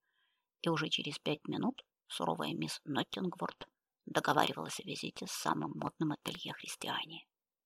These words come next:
Меня ждала экскурсия по Христиане и встреча с главой здешней гильдии артефакторов.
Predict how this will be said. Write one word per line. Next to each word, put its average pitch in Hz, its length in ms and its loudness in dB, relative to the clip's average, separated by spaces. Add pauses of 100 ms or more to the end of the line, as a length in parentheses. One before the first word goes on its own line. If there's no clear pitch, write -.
(600)
Меня 214 360 8 (120)
ждала 196 420 4
экскурсия - 520 -2
по - 100 -10
Христиане 190 580 8
и - 140 -2
встреча - 460 0
с - 80 -14
главой 180 320 4
здешней 208 500 2
гильдии 185 400 -2
артефакторов. - 800 -2